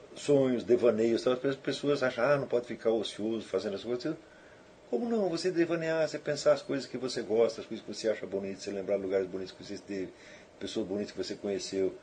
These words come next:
coisas bonitas que você quer fazer. Isso é absolutamente fundamental. Isso é o seu mundo. Então, por favor, respeite-se um pouquinho, tá entendendo? Dê uma atenção a isso.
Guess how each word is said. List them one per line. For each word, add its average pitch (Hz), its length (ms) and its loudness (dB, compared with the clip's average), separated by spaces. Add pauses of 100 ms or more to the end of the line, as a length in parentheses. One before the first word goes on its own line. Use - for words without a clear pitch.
(460)
coisas 107 280 2
bonitas 107 260 -2
que - 60 -14
você 101 180 -2
quer 110 160 2
fazer. 95 440 2 (760)
Isso 247 180 0
é 262 40 10
absolutamente 240 600 2
fundamental. 220 880 6 (1200)
Isso 220 200 4
é 190 40 8
o - 20 8
seu 233 220 6
mundo. 185 420 4 (360)
Então, 165 360 4 (480)
por 226 140 4
favor, 147 420 12
respeite-se 170 600 6
um 131 80 0
pouquinho, 127 480 0
tá - 120 -10
entendendo? 143 360 -2 (720)
Dê 151 200 4
uma 190 240 8
atenção 180 580 8
a 131 80 10
isso. - 340 0